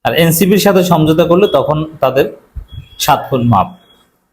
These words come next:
এই, এই, এই যে সমস্যাটা হচ্ছে এই জায়গায়। এরপরে এখানেই সীমাবদ্ধ নয়, সার্জিস আলম আবার হুমকি দিয়েছেন, কিছু উপদেষ্টার মৃত্যু ছাড়া কোনো সেফ এক্সিট নাই।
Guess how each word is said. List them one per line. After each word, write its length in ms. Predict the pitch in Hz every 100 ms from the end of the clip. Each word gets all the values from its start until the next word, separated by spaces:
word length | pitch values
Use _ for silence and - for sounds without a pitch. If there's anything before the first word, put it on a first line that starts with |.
| _ _ _ _ _ - -
এই, 140 | - 160 156
এই, 120 | 170 180 -
এই 80 |
যে 100 | 117
সমস্যাটা 480 | 117 - 170 - 180
হচ্ছে 180 | 170 156
এই 120 | 104 87
জায়গায়। 300 | 80 73 71 _ _ _ _ _ _ _ _ _ _ _ _ _ _ _ _ _
এরপরে 440 | 175 208 143 98 90 - -
এখানেই 320 | 143 143 175
সীমাবদ্ধ 440 | 175 156 117 107 98
নয়, 220 | 95 104 - - _ _ _ - - - - _
সার্জিস 440 | - 165 160 190 185
আলম 220 | 170 139 127
আবার 200 | 139 131 120
হুমকি 260 | 123 107
দিয়েছেন, 340 | 101 98 - 214 - _ _ _ _ _ _ _ _ _ _ _ _ _
কিছু 180 | 180 175 190
উপদেষ্টার 500 | 170 165 156 147 107 - - _ _ _ _
মৃত্যু 300 | 127 175 175 180
ছাড়া 220 | 196 175
কোনো 180 | 165 160
সেফ 260 | 156 156 131
এক্সিট 320 | 135 110 107 -
নাই। 140 | 87